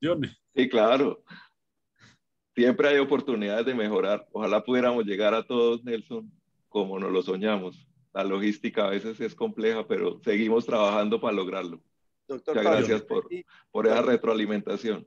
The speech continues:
Speaker 3: doctor Pablo, aquí en Guarne usted tiene un muchacho muy bueno, Juan José, y hay que darle los reconocimientos también. Es un coordinador de la E P S Prosalco,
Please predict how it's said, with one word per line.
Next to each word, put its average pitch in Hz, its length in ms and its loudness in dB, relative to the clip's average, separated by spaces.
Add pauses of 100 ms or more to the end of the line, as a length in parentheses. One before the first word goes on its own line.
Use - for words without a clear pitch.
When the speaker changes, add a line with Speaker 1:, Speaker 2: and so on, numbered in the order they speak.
(160)
Speaker 3:
doctor 135 320 -10
Pablo, 147 240 -2
aquí 120 180 -8
en 135 80 -6
Guarne 160 300 -2
usted 143 240 -16
tiene 139 280 -6
un 135 360 -4
muchacho 135 400 -8
muy 131 140 -10
bueno, 123 300 -8
Juan 101 160 -14
José, 139 520 -6 (240)
y 120 100 -8
hay 127 160 -6
que - 80 -8
darle 143 220 -4
los 127 140 -6
reconocimientos 110 880 -18
también. 113 260 -10
Es 117 60 -16
un 131 80 -16
coordinador 123 580 -8
de 139 100 -8
la 123 160 -4
E 120 80 -6
P 139 220 -8
S 135 360 -8 (140)
Prosalco, 147 800 -8